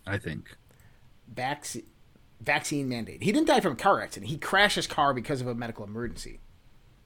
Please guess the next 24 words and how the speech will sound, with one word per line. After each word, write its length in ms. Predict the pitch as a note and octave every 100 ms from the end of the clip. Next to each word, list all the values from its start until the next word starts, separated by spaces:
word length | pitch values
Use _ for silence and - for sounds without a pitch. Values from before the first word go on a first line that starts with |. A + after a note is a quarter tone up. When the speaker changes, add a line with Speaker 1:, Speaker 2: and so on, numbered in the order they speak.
| - - -
Speaker 1:
Right. 200 | F#2 E2 - - - -
Probably 260 | - F2+ F2+
a 20 |
heart 360 | - F2+ D#2+ -
thing. 260 | E2+ E2+ E2 - -
Speaker 2:
Okay. 400 | C3 D#3+ A#2+ G2 -
Speaker 1:
I 80 | F#2
don't 100 | F2
know. 160 | E2+ - - - - - - - -
Speaker 2:
Throwing 380 | - F3 G#3+ G#3+
Joe 300 | D3+ F#3+ G3
overboard. 580 | F3+ F3 D#3+ C#3 B2 A2+
White 160 | C#3 E3
House 200 | D3+ -
p-, 120 | - -
press 260 | - D3+ -
corps 280 | D#3 C#3+ -
eviscerate, 720 | C#3 B2 F#3+ D#3+ B2+ A#2 G#2+ - - - _ B2
um, 460 | B2 A#2 A2+ A2+ - - _ - -
Karine 240 | E3 D#3
Jean-Pierre 640 | C#3 C#3+ B2+ C#3+ D3 C3+
in 200 | C3 B2+
wild 560 | A#2+ C3 C#3 C3+ - A#2
briefing. 720 | A#2+ C3+ C#3+ - G#2 D2